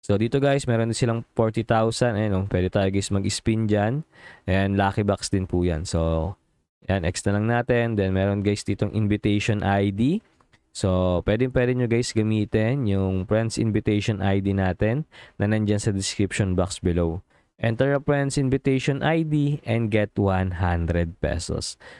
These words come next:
So, kailangan, guys, maglagay talaga kayo ng invitation I D dito para makuha nyo agad yung one hundred pesos. And dito nga, guys,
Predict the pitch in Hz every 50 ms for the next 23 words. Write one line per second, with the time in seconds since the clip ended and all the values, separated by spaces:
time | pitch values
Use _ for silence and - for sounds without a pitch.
0 | - - - 107 101 95 107 107 107 110 110 110 113 113 110 113 113 110 - -
1 | 101 98 95 98 95 101 101 101 - 98 98 98 95 98 90 98 98 98 92 92
2 | 95 87 101 98 92 95 90 - 98 92 90 - 104 92 85 85 90 92 92 92
3 | 92 90 98 98 92 - - 90 87 85 92 90 87 90 87 87 85 - 98 92
4 | 87 87 85 85 90 90 90 101 107 98 98 90 87 85 92 - - - - -
5 | _ - 107 107 104 104 101 98 95 95 90 90 90 87 85 85 82 87 - 65
6 | 65 - 82 - 69 73 - - - - _ _ _ _ _ _ - 107 110 117
7 | 113 127 127 131 127 127 127 131 131